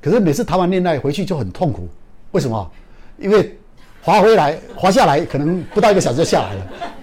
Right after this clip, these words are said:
划上去很痛苦。那我就在想，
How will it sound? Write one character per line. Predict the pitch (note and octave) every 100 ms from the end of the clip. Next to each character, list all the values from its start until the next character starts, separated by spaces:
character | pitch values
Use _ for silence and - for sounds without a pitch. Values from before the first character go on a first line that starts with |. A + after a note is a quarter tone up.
| -
划 | - F3+
上 | A#3 B3
去 | A3
很 | D3
痛 | D#3+ D#3+
苦。 | A2 F#2+ - - - - - - - - - - - - - - -
那 | C4 B3
我 |
就 | E3+
在 | A3 A3+
想， | D3+